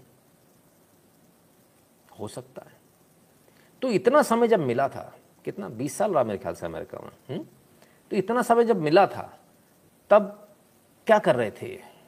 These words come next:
अगर आपके पास गन्स नहीं थी तो इतने में तो फैक्ट्री लग जाती ए के फ़ोर्टी सेवन की, गोलियां नहीं थी तो गोलियां मिल जाती। सवाल इससे पलट ये है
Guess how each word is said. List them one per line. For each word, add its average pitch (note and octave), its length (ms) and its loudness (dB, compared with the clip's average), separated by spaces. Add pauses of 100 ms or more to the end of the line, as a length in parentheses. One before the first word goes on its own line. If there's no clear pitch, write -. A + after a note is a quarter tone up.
(720)
अगर A2+ 160 0
आपके G#2+ 200 0
पास G2+ 140 -2
गन्स A2 320 -4
नहीं A#2+ 160 -4
थी A#2 120 -8
तो G2+ 120 -4
इतने F2+ 200 -10
में E2 120 -12
तो E2+ 80 -12
फैक्ट्री G#2 340 -6
लग F3+ 120 -2
जाती E3+ 260 -6
ए D#3+ 40 -4
के E3 100 -10
फ़ोर्टी D3 240 -10
सेवन D3 280 -14
की, C#3 200 -20 (600)
गोलियां A#2+ 320 -2
नहीं G#2 120 -6
थी F#2 60 -8
तो F2 60 -8
गोलियां B2+ 320 -2
मिल E3 160 -6
जाती। D3 280 -12 (240)
सवाल D3+ 320 2 (180)
इससे G3 240 0
पलट D3 340 0
ये A#2+ 160 -6
है G2 140 -12